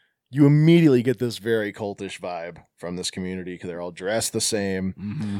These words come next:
Speaker 1: They all act a very specific way.
Speaker 2: But at the same time, it feels safe.
Speaker 1: Yeah.
Speaker 2: 'Cause everything is so clean.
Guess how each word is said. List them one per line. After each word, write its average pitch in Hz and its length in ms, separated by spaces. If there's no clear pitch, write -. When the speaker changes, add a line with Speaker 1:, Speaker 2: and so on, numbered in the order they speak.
Speaker 1:
They 92 120
all 92 200
act 101 300
a 104 40
very 101 280
specific 107 640
way. 98 440
Speaker 2:
But 151 260
at 151 160
the 139 120
same 160 380
time, 131 560
it 117 180
feels 143 420
safe. - 800
Speaker 1:
Yeah. 123 280
Speaker 2:
'Cause 110 180
everything 131 440
is 113 100
so 117 220
clean. 185 560